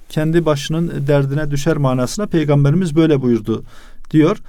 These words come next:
Dolayısıyla ayet-i kerimedeki "Sizi ilk olarak yarattığımız gibi, efendim, bize geldiniz" ifadesi bu şekilde de tefsir edilmiştir. Ayetin sonunda da "Bel zaamtum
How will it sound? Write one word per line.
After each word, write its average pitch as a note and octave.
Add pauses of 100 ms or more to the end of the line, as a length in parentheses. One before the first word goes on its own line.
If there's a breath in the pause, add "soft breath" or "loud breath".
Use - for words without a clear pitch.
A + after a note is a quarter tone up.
(300 soft breath)
Dolayısıyla G3
ayet-i F3+
kerimedeki F3+
"Sizi F3+
ilk F#3+
olarak D3+
yarattığımız D#3+
gibi, C#3+ (540 soft breath)
efendim, C#3
bize C#3+
geldiniz" C#3+
ifadesi C#3+
bu A#3
şekilde C#3+
de G3 (380 loud breath)
tefsir D#3+
edilmiştir. C#3
Ayetin F3+
sonunda D#3+
da F3+
"Bel F3
zaamtum F3+